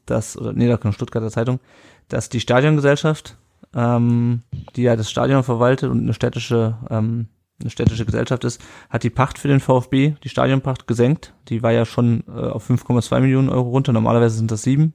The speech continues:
Die wurde schon zu Zweitliga-Zeiten auf fünf, und Corona dann anschließend auf fünf Komma zwei Millionen gesenkt. Jetzt wurde sie nochmal gesenkt um eins Komma drei Millionen. Äh, und weil die Stadiongesellschaft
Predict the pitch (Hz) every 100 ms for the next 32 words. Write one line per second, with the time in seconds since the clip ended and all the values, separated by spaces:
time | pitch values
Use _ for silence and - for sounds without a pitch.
0 | _ - 120 120 - 120 - - 120 127
1 | 123 117 - 117 123 117 123 - 120 120
2 | - 110 - - 107 117 120 117 110 120
3 | - 123 117 120 _ - - - - -
4 | - - - - 127 - 117 110 - 135
5 | 139 131 120 120 110 123 - 123 143 127
6 | 135 131 127 131 - 123 - 123 127 127
7 | 131 151 156 _ _ _ _ _ _ _
8 | - 120 117 117 113 117 104 120 113 113
9 | 113 - _ 160 117 123 - 110